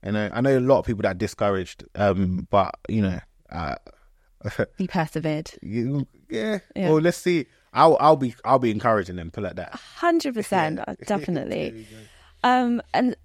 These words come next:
Speaker 2: you touched on something earlier where you said you wanna write your name in graffiti that you was here.
Speaker 1: Yeah.
Speaker 2: And so that touches on legacy. So what's
Speaker 1: Yeah.
Speaker 2: the legacy for James?
Speaker 1: I don't know yet.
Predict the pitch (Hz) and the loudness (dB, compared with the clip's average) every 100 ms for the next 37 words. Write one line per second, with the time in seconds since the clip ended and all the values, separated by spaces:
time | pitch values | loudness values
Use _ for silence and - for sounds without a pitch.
0 | - 226 240 - 202 214 214 196 185 180 | -6 -4 -2 -2 -2 -2 -2 -2 0 0
1 | 175 175 175 175 - 170 160 156 - 175 | 0 -2 -4 -8 -4 -2 -2 -4 -6 -6
2 | 170 170 165 165 160 85 - - 135 180 | -2 -2 -2 -2 -2 -6 -12 -12 -6 -4
3 | 165 165 170 165 156 - 170 - 170 151 | -2 -2 -2 -2 -4 -4 -6 -4 -6 -4
4 | 143 160 156 - 165 147 - - _ _ | -4 -4 -6 -6 -6 -4 -8 -12 _ _
5 | 120 180 180 190 180 - - 180 175 170 | -6 -4 0 0 0 -2 -6 -4 -2 -4
6 | 165 170 - - - 185 185 127 185 - | -6 -8 -6 -6 -6 -2 0 -2 -6 -10
7 | 202 185 180 175 165 175 170 165 - 170 | -4 -2 -2 -4 -8 -6 -6 -6 -4 -2
8 | 165 165 - 180 160 156 170 190 - _ | -2 -6 -4 -4 -2 -4 -6 -10 -16 _
9 | _ _ _ _ _ _ _ _ - _ | _ _ _ _ _ _ _ _ -20 _
10 | _ - 110 131 120 113 117 104 | _ -4 0 2 2 0 0 -2